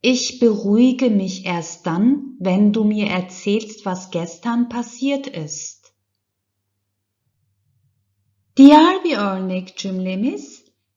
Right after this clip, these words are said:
er ist so aufgeregt und kann sich nicht beruhigen. Çok heyecanlı ve sakinleşemiyor.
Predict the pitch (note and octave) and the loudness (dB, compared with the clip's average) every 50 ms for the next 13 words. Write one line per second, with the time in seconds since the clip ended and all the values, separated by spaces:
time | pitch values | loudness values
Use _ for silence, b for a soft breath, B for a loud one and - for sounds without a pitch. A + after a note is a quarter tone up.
0 | _ _ - A3+ - - B3 A#3 - - - - - - - B3+ A3 - - F#3 | _ _ -6 -4 -4 -4 -4 -8 -8 -10 -18 -20 -12 -6 -4 -4 -4 -4 -4 -4
1 | G3+ A3+ A#3 A#3 - - - D4 C#4+ C#4 C#4+ D4+ D4+ D#4+ E4 - - - - - | -2 -2 -2 -4 -6 -8 -6 -4 -4 -4 -4 -4 -4 -6 -6 -8 -12 -20 -20 -20
2 | _ _ _ _ - B3 A#3+ A#3 - - - G3+ G3+ G3 G3+ G3+ F#3 G#3+ A#3+ A#3 | _ _ _ _ -4 -2 -2 -2 -2 -4 -8 -6 -4 -2 -2 -2 -2 -2 -4 -2
3 | - B3 B3+ A#3+ - - - - _ - C4+ C4 C4+ C#4+ D4+ D#4 D4+ D4 C4 A3 | -2 -2 -2 -2 -2 -8 -14 -10 _ -4 -4 -4 -4 -6 -6 -6 -4 -4 -4 -4
4 | F#3+ - F3 D#3 D3+ D3 D3 D3+ D3+ D3 - _ _ _ _ _ _ _ _ _ | -4 -6 -8 -8 -6 -8 -8 -10 -10 -14 -18 _ _ _ _ _ _ _ _ _
5 | _ _ _ _ _ _ _ _ _ _ _ _ _ _ _ _ - - E4+ F4+ | _ _ _ _ _ _ _ _ _ _ _ _ _ _ _ _ -8 -6 -4 -6
6 | F#4 F4+ - - D4+ C#4 C4 B3 A3 - A3+ G#3 G3+ G3+ G3+ G#3+ B3 D4+ D4+ C#4+ | -6 -8 -8 -6 -2 -2 0 -2 -2 -2 -4 -4 -2 0 0 0 0 0 -2 -2
7 | C#4 C#4 - - B3+ A#3+ A#3 A#3 A#3 - - A3+ A#3 A3+ A3+ A3 - - - A3 | -4 -6 -6 -8 -6 -4 -4 -4 -6 -6 -4 -4 -2 -2 -2 -2 -2 -4 -4 -4
8 | G#3+ G3+ F3+ D#3 D3 C#3 C#3 C#3 C#3 - - - _ _ | -4 -4 -4 -4 -6 -6 -8 -10 -12 -14 -18 -20 _ _